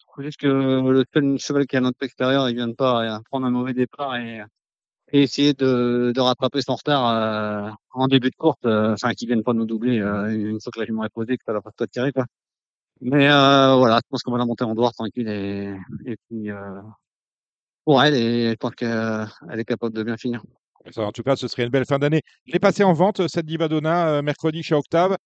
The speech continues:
Speaker 2: Elle a été retirée
Speaker 1: Ouais.
Speaker 2: à cent quarante mille, hein, prix de réserve.
Speaker 1: Ouais,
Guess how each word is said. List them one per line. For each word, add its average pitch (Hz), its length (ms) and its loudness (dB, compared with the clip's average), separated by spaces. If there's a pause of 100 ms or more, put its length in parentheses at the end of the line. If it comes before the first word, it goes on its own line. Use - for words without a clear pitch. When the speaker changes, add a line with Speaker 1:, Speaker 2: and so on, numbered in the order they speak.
(220)
Speaker 2:
Elle 131 100 -2
a 143 60 4
été 151 160 0
retirée 147 280 0
Speaker 1:
Ouais. 143 60 6
Speaker 2:
à 139 60 2
cent 147 140 -4
quarante 139 280 0
mille, 98 160 -6
hein, 104 60 -8 (360)
prix 107 80 -8
de 98 40 -6
réserve. 92 340 -6
Speaker 1:
Ouais, 143 60 4